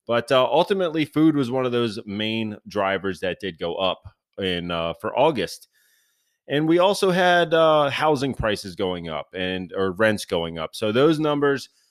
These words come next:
and we had talked about that earlier in the summer, that n-,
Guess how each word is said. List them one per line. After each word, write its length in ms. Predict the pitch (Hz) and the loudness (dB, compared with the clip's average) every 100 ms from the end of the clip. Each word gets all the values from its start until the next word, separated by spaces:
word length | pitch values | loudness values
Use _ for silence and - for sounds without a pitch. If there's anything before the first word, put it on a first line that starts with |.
| _ _ _ | _ _ _
and 240 | 98 104 | -6 -2
we 80 | 156 | 0
had 100 | 180 | 0
talked 280 | 185 156 151 | 2 0 0
about 280 | 139 131 127 | 0 0 2
that 160 | 120 | 0
earlier 320 | 113 117 113 | 0 0 0
in 80 | 113 | -2
the 80 | 110 | -4
summer, 400 | 104 113 107 107 | -4 -4 -2 -2
that 220 | 101 101 | -2 -4
n-, 300 | 101 101 98 | -6 -10 -10